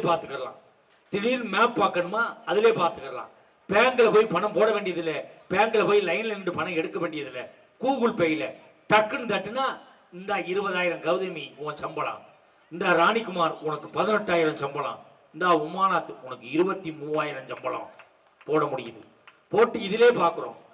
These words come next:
பணம் ஒருத்தன் போட்டானா போடலையா, அவ்வளவு பெரிய வளர்ச்சி வந்துருச்சு இந்த செல்போன்ல. இது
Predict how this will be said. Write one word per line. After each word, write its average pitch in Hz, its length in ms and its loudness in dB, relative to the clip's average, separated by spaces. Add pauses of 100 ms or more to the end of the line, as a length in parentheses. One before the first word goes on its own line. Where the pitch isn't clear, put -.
(220)
பணம் 214 240 4
ஒருத்தன் 160 320 2
போட்டானா 208 420 4 (480)
போடலையா, 175 460 2 (520)
அவ்வளவு 143 380 -4
பெரிய 135 160 -8 (100)
வளர்ச்சி 175 380 -2
வந்துருச்சு - 360 -12 (380)
இந்த - 100 -8 (100)
செல்போன்ல. 160 460 0 (580)
இது 147 120 -2